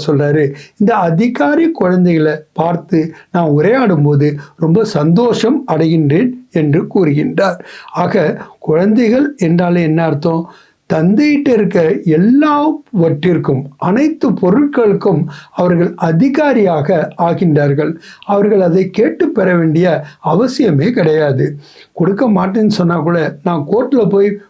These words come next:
வாங்கிக்கிறேன்" அப்படின்னு சொல்ற அளவுக்கு உரிமை உடையவர்களாக குழந்தைகள் இருக்கின்றார்கள். ஆக நாம ரூலரா இருக்கணுமே தவிர ஒருபோதும்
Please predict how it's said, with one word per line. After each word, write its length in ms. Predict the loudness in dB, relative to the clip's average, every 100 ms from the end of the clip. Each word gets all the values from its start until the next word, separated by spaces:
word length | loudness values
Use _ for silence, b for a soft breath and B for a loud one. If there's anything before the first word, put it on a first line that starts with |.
| _ -4
வாங்கிக்கிறேன்" 540 | 0 0 0 0 0
அப்படின்னு 340 | 0 0 0 0
சொல்ற 200 | 0 2
அளவுக்கு 640 | 2 2 0 0 0 -2 B B
உரிமை 420 | -2 2 2 2 2
உடையவர்களாக 840 | 2 2 2 0 0 0 -2 -2
குழந்தைகள் 560 | 0 2 2 2 2
இருக்கின்றார்கள். 800 | 2 0 0 -2 0 -4 -6 -8 -14 B B -4
ஆக 480 | -2 0 0 -2 -2
நாம 280 | 0 0 2
ரூலரா 640 | 2 2 2 2 0 0
இருக்கணுமே 460 | 0 0 0 0 0
தவிர 460 | 0 0 0 -4 B B -2
ஒருபோதும் 580 | 0 2 2 2 2